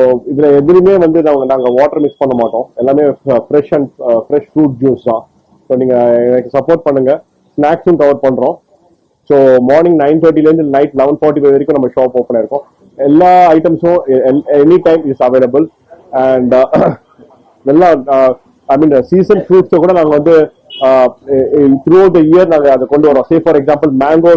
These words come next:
throughout the year கொண்டு வரோம். நுங்கு நாங்க திருச்செந்தூர்ல இருந்து எடுத்துட்டு வரோம். And, அ, பட்டர் ஃப்ரூட் வந்து ஊட்டியிலேருந்து கொண்டு வரோம். So, எதுவுமே கஸ்டமர்ஸ்க்கு வந்து எந்த டைம்லயும் வந்து எல்லா ஃப்ரூட்ஸும் கிடைக்கணுன்ற ஒரே ஒரு, அ, எய்ம்ல தான் எல்லாமே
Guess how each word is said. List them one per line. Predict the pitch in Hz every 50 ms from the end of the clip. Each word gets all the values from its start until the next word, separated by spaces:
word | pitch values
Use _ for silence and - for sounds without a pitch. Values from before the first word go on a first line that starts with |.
| 160
throughout | - 156 151 156 143
the | 151 143
year | 143 143 139
கொண்டு | - 143 135 131 131 127
வரோம். | 123 123 127 - _ _ _ _ _ _ - 123 143
நுங்கு | 165 185 196 196 196 196
நாங்க | 175 160 151 147 139 135 -
திருச்செந்தூர்ல | 165 156 - 180 160 151 156 135 147
இருந்து | 151 143 135
எடுத்துட்டு | 123 - 139 131 131 127
வரோம். | 123 120 120 120 - _ _ _ _ _ _ _ _ - - - - - - - - _ _ -
And, | 135 143 143 143 139 143
அ, | 135 131 127 - - _ _ _ -
பட்டர் | - 147 151 - 190 185
ஃப்ரூட் | - 185 180 170 165
வந்து | 160 175 156 156 165
ஊட்டியிலேருந்து | 170 170 165 165 160 151
கொண்டு | 139 143 139 135
வரோம். | 131 127 120 117 117 120 - _ _ _ _ _ -
So, | - 165 156 143 131 147
எதுவுமே | 156 151 175 202 196 202 214
கஸ்டமர்ஸ்க்கு | 214 202 - 165 156 - - 196 196 185 - - 170
வந்து | 165 170 175
எந்த | 156 151 156 175 185
டைம்லயும் | 160 170 180 180 180 185 180 165
வந்து | 156 156 165 180 185 - - _ _ _ _
எல்லா | - 135 147 170 175 170 -
ஃப்ரூட்ஸும் | 180 185 180 - 185 170
கிடைக்கணுன்ற | 160 143 - 151 156 170 170 160 160 151 143
ஒரே | 139 143 160 175
ஒரு, | 175 165 156 143 139 131 131 135
அ, | 139 139 143 131 127 127 123 -
எய்ம்ல | 139 143 165 175 170 160 151
தான் | 135 160 170
எல்லாமே | 156 135 135 151 151 151 160 160 156